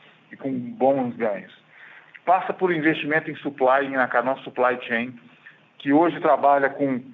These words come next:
rotas de distribuição pré-definidas, que trazem um ganho muito interessante e tem um potencial imenso né? Tudo isso também desenvolvido dentro da nossa área de inovação na M R V, né? E vai até a, a ponta final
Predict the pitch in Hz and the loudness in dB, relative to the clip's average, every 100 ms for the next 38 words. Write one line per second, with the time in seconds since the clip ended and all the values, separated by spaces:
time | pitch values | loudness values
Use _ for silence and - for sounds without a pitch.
0 | - 139 170 170 135 143 143 - 131 127 | -4 2 2 2 -2 -4 -6 -8 -6 -6
1 | - 135 131 131 123 120 - 107 117 120 | -4 -4 -2 0 0 -2 -8 -8 -8 -8
2 | 127 - _ _ _ _ 143 139 156 175 | -10 -16 _ _ _ _ -14 -4 2 2
3 | 156 165 151 131 143 139 139 160 156 143 | 0 -4 -4 0 0 0 -4 -6 -4 -2
4 | 120 113 139 139 - 151 151 143 135 - | 0 -2 -6 -6 -6 -4 -4 -4 -6 0
5 | 143 156 135 131 135 - _ _ _ _ | 0 0 -4 -6 -8 -18 _ _ _ _
6 | _ 120 135 139 160 147 151 147 131 143 | _ -2 0 0 -4 -4 -2 -2 0 -2
7 | 139 147 135 117 139 143 120 156 165 147 | -4 -2 -2 -2 -6 -10 -6 -2 -2 -2
8 | 127 127 131 123 127 123 127 117 107 127 | 0 2 2 0 0 -2 0 0 0 -2
9 | 123 113 104 101 98 113 - _ _ _ | -2 -4 -6 -8 -8 -10 -14 _ _ _
10 | _ 113 120 - - - - - 143 160 | _ -6 -6 -8 -20 -20 -20 -8 -2 2
11 | 175 160 - 185 180 151 156 - 165 170 | 4 2 4 4 6 4 0 2 0 2
12 | 160 151 131 151 156 - | -4 -2 2 2 2 -6